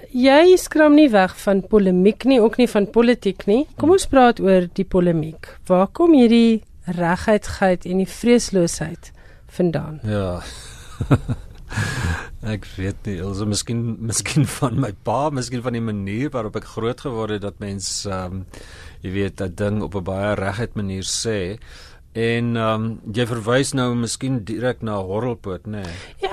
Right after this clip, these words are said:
Speaker 1: en jy skram in al jou boeke, dink ek, ehm, noem
Speaker 2: Ja.
Speaker 1: jy 'n ding by die naam en jy skryf oor temas
Speaker 2: Ja.
Speaker 1: waaroor niemand maklik praat nie, en jy
Speaker 2: Ja.
Speaker 1: skryf boeke daaroor.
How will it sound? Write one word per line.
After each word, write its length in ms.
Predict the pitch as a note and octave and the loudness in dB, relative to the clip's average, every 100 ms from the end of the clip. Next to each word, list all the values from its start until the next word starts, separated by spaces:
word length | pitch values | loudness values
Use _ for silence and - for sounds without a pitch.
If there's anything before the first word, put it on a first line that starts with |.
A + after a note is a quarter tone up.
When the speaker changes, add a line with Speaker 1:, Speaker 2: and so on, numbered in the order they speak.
| F4+ | 4
Speaker 1:
en 220 | F#4 E4 | 6 6
jy 240 | C#4+ D4+ D#4+ | 6 8 6
skram 400 | - E4 D#4 C#4 | 4 4 6 6
in 120 | A#3+ | 6
al 160 | G3+ C#4 | 6 6
jou 140 | E4 | 4
boeke, 280 | A#3 A3 A3 | 2 2 4
dink 300 | G3 G3 F#3+ | 4 2 2
ek, 240 | G3 - | -2 -4
ehm, 280 | F#3+ G#3 G#3 | -4 2 4
noem 160 | G#3+ C#4+ | 6 8
Speaker 2:
Ja. 80 | C#4 | 8
Speaker 1:
jy 60 | G#3+ | 6
'n 40 | |
ding 200 | G#3 A3+ | 4 4
by 100 | G#3 | 4
die 120 | F#3 | 4
naam 400 | F3+ F#3 A3 A3+ | 4 6 6 4
en 100 | G3 | 4
jy 100 | F#3+ | 4
skryf 400 | F#3+ - A#3 A3+ | 2 2 4 4
oor 120 | G3 G#3 | 4 2
temas 560 | - A3+ A3 G#3 - - | 4 4 6 4 2 -4
Speaker 2:
Ja. 220 | A2 F#3+ - - - - | -10 -12 -14 -16 -18 0
Speaker 1:
waaroor 340 | G3+ G3+ F#3+ G#3+ | 6 8 8 6
niemand 640 | G#3 A3+ B3 G#3+ - - - - | 6 6 6 4 -2 -10 -8 0
maklik 500 | F#3+ A3 B3 - - | 4 4 6 2 4
praat 400 | - F3+ F#3 - | 4 6 6 4
nie, 260 | D#3+ D#3+ F3 | -4 -6 -2
en 140 | G3 G3+ | 2 4
jy 80 | G3+ | 4
Speaker 2:
Ja. 60 | |
Speaker 1:
skryf 320 | G3+ A3+ A3 - | 4 4 4 4
boeke 240 | A3 C#4+ | 2 4
daaroor. 480 | G#3 D3+ C3+ D3+ | 4 2 -2 -8